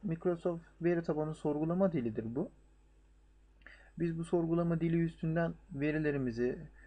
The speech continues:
e, işlemlerimizi gerçekleştireceğiz. Bunda, e, T S Q L'i kullanarak da arkadaşlar ekleme, silme, güncelleme ya da sorgularını raporlama edebileceğimiz bir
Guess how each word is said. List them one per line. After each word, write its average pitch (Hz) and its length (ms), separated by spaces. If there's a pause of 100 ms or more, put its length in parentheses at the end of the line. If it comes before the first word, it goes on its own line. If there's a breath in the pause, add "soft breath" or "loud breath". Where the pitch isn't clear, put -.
(240 soft breath)
e, 117 260
işlemlerimizi 135 760
gerçekleştireceğiz. 139 1000 (640 soft breath)
Bunda, 185 580 (680)
e, 135 180
T 175 240
S 170 120
Q 170 140
L'i 165 100
kullanarak 131 580
da 127 60
arkadaşlar 120 600 (120)
ekleme, 147 440
silme, 143 380
güncelleme 131 760
ya 147 160
da 147 80
sorgularını 139 600
raporlama 147 520
edebileceğimiz 131 920
bir 131 160